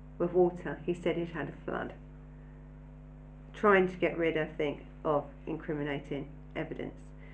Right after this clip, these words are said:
But it made him look more suspicious, really. That's really all it did, was make him look very, very suspicious. So on the sixth of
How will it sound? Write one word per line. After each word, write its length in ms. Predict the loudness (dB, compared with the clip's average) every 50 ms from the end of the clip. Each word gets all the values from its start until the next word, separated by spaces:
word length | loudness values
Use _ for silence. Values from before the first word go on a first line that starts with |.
| -14 -16 -4 2
But 160 | 6 6 6 6
it 140 | 4 4
made 280 | 6 8 10 10 10 10
him 180 | 8 6 8 6
look 180 | 6 4 4
more 220 | 2 2 2 2 0 -4
suspicious, 600 | -6 -8 -4 2 2 2 2 2 0 -2 -2 -4 -8 -12 -12 -12 -14 -14 -14 -14 -14 -14 -14 -14 -14 -10 -2
really. 480 | 4 6 8 8 8 6 4 2 0 -4 -8 -12 -14 -14 -14 -14 -14 -14 -14 -14 -14 -4 4 6
That's 240 | 6 6 6 6
really 240 | 6 6 6 6 4
all 160 | 4 4 4
it 140 | 2 2 4
did, 280 | 4 4 4 4 0 -6 -10 -10 -6
was 160 | -6 -4 -2 0
make 260 | 2 2 2 2 0
him 180 | -2 0 0
look 200 | 0 0 -2 -2 2
very, 300 | 4 4 6 6 4 2
very 400 | 2 4 4 4 4 2 0 -4 -8 -12 -12
suspicious. 500 | -12 -8 -2 0 0 0 0 -4 -8 -10 -10 -14 -16 -16 -16 -16 -16 -16 -16 -16 -16 -16 -16 -16 -16 -16 -16 -12 -4 2
So 80 | 4 6
on 80 | 6
the 100 | 4 2 0 -6 -12 -8 0 2
sixth 420 | 4 4 2 0 -8 -6 0 2
of 100 | 2 2